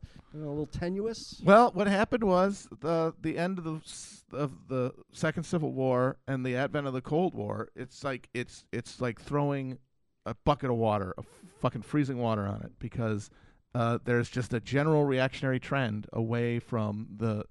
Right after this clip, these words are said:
Speaker 2: consolidation that had happened. And in a s-, country where at that point, uh, you know, the Labor Party would be inextricably linked,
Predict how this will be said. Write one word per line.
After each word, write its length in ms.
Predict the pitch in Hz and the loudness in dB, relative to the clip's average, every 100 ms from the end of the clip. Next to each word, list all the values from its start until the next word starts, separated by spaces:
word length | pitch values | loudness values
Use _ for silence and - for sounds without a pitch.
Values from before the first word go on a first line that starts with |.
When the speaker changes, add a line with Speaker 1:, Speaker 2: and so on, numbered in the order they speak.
| - | -12
Speaker 2:
consolidation 680 | 127 - 123 123 113 110 120 | -10 -2 0 2 0 -2 -4
that 100 | 107 | -4
had 100 | 104 | -4
happened. 380 | 110 139 - 107 - - - _ - | -2 -2 -2 -8 -12 -20 -20 _ -4
And 480 | 135 131 123 117 110 - _ _ _ _ _ - | 0 0 0 -4 -8 -16 _ _ _ _ _ 0
in 140 | 170 | 4
a 40 | 165 | 4
s-, 320 | - - - - | 2 -4 -12 0
country 360 | 180 185 170 | 2 4 2
where 480 | 151 147 143 135 139 135 | 4 4 6 4 2 0
at 160 | 131 | -4
that 260 | 135 160 - | 0 0 2
point, 280 | 147 143 - _ _ _ _ _ _ - - - | 0 -2 -6 _ _ _ _ _ _ -20 -12 -2
uh, 360 | 123 117 113 - - | 0 0 -2 -6 -12
you 100 | 107 | -10
know, 240 | 107 101 - _ - | -8 -8 -12 _ -10
the 80 | 120 | -6
Labor 260 | 123 127 123 | -2 -2 -2
Party 240 | 127 120 | 0 0
would 260 | 104 117 107 | -2 -8 -8
be 280 | 117 117 - | -8 -8 -6
inextricably 840 | 117 113 - 104 - 123 107 113 | -8 -8 -12 -14 -10 -10 -6 -6
linked, 420 | 110 113 110 - | -4 -6 -8 -16